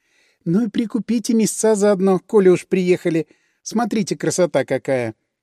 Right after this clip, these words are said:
Тут она, якобы желая продемонстрировать товар лицом,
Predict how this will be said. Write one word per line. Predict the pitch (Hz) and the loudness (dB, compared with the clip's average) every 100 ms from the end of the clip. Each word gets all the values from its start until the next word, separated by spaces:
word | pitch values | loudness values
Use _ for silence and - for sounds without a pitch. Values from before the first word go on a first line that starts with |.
| _ _ _ _ _ - | _ _ _ _ _ -12
Тут | 254 208 | -4 -2
она, | 202 190 | 0 0
якобы | 208 - 180 156 | 0 0 -4 -4
желая | 143 190 175 147 | -2 2 2 0
продемонстрировать | 147 151 170 - 190 180 156 135 - | -4 0 2 2 2 2 2 -2 -2
товар | 147 143 131 123 | 0 0 0 -2
лицом, | 120 - 240 208 | -6 -4 -4 -4